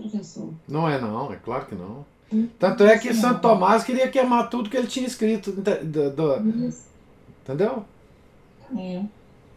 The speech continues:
Speaker 2: É, é claro que não. É, é claro que algumas pessoas têm mais necessidade e até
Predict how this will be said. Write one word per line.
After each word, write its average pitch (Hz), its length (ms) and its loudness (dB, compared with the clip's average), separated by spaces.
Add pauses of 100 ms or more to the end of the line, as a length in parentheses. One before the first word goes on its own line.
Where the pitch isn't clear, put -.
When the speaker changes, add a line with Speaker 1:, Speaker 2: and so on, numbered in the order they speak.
Speaker 2:
É, 113 340 -6 (520)
é - 20 -6
claro 226 280 2
que 233 100 0
não. 185 400 0 (500)
É, 139 680 4
é - 80 -2
claro 233 260 4
que 233 140 0
algumas 180 500 4
pessoas 185 400 -2
têm 262 180 -4
mais 202 600 -2 (800)
necessidade 156 840 -2
e 143 40 0
até 151 580 -2